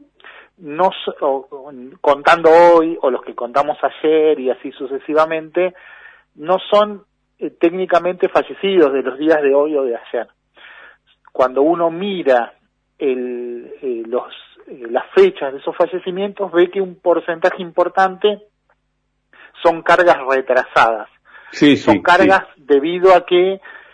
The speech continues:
Speaker 1: en un momento en donde el sistema de salud empezó a saturarse con muchísimos casos, se,
Speaker 2: Ujú.
Speaker 1: eh, los médicos no llegan, eh,
Speaker 2: Ujú.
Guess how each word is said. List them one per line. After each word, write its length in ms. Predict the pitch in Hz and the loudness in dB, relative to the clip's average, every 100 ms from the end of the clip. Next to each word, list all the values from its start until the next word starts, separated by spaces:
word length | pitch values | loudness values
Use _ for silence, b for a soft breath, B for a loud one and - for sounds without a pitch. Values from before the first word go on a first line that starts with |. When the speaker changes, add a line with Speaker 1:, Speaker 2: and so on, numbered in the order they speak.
| B - | B -12
Speaker 1:
en 220 | 147 131 | -10 -8
un 140 | 151 | -2
momento 520 | 151 165 180 165 139 | 0 2 0 -2 -2
en 100 | 135 131 | -2 -2
donde 420 | 131 131 131 127 b b b b | -4 -2 -2 -4 b b b b
el 220 | - 123 - | -10 -10 -10
sistema 340 | 139 165 156 | -6 -2 0
de 80 | 151 - | 0 0
salud 300 | 151 175 151 | 4 4 2
empezó 380 | 123 135 - | 0 -6 -2
a 80 | 151 - | -2 0
saturarse 760 | 160 185 208 196 190 - 165 | 0 2 4 4 2 -4 -6
con 280 | - 131 135 | -2 -4 -4
muchísimos 720 | 131 135 - 185 - 160 175 - | -10 -10 -10 -12 -10 -6 -6 0
casos, 500 | 208 190 - 196 190 - | 2 2 2 -4 -6 -4
se, 220 | 160 170 | -4 -4
Speaker 2:
Ujú. 300 | 170 131 120 - _ | -6 -10 -10 -14 _
Speaker 1:
eh, 460 | 190 143 127 131 127 | -4 0 2 2 0
los 120 | 131 139 | -2 0
médicos 420 | 165 170 165 131 | 0 0 -2 -4
no 180 | 139 147 - | -2 -2 2
llegan, 600 | 208 208 156 156 165 170 _ 160 | 4 6 6 2 0 -8 _ -16
eh, 260 | 123 123 120 | -14 -10 -6
Speaker 2:
Ujú. 320 | 127 143 240 | -4 -4 -4